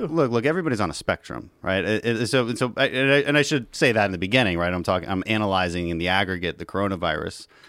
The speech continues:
Speaker 2: wh-, why, why, why people fell on partisan lines on that. But, I mean, look, I recognize that not all liberals are risk averse to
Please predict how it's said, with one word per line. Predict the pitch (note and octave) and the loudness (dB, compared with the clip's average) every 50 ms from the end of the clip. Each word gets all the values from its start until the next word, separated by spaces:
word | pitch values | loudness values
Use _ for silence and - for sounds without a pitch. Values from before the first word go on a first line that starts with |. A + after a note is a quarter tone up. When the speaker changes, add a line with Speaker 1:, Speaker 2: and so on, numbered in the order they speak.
| - - - _ | -20 -20 -18 _
Speaker 2:
wh-, | - F#2+ G#2 - | -2 -2 -2 0
why, | G#2 A2 A2 G#2 - | 2 2 2 2 2
why, | F#2 G2+ G#2+ G#2 G2+ G2 F#2+ F#2 - | 2 4 4 4 4 4 2 -2 -4
why | - F#2 G2 G2 G2 G2 F#2+ | -4 -2 0 2 2 0 0
people | F2+ - - G2 - - F#2 F2+ D#2 | -4 -6 -8 -8 -6 -6 -6 -6 -4
fell | - - G2+ F#2 F2 | -2 -2 0 0 0
on | E2+ E2 D#2+ | -2 -4 -4
partisan | - - F#2 F2+ F2 - - D#2+ D#2 | -4 -2 -2 -2 -2 -4 -6 -6 -4
lines | F2 E2+ F2 F2+ F2+ E2 | -4 -2 -2 -2 -4 -4
on | F2 E2 E2 E2 | -4 -6 -4 -6
that. | E2+ E2+ - - | -6 -6 -4 -4
But, | D3+ C#3 | -4 -4
I | - B2+ | -4 -4
mean, | B2 A#2+ A2+ | -4 -4 -4
look, | F#2+ - - | -4 -4 -4
I | F#2+ G#2 | -6 -6
recognize | G2 G2 A2 G#2 - G#2 G2 F#2+ G2 F#2 F#2 F2+ F2 | -4 -2 -4 -4 -4 -6 -8 -6 -4 -4 -4 -4 -4
that | - F2+ - | -6 -8 -8
not | F2+ E2 D#2+ D#2 | -8 -8 -6 -6
all | D#2 F2+ E2 | -6 -6 -6
liberals | D#2 E2 D#2 E2+ E2 D#2+ E2 D#2+ - | -8 -6 -4 -4 -4 -4 -4 -4 -6
are | E2 | -8
risk | D2 D2+ F#2 F2 - - | -6 -6 -8 -8 -8 -10
averse | F2+ D#2 - E2+ D#2+ - - - | -10 -8 -6 -6 -6 -8 -10 -14
to | - - E2+ D#2+ | -14 -14 -14 -12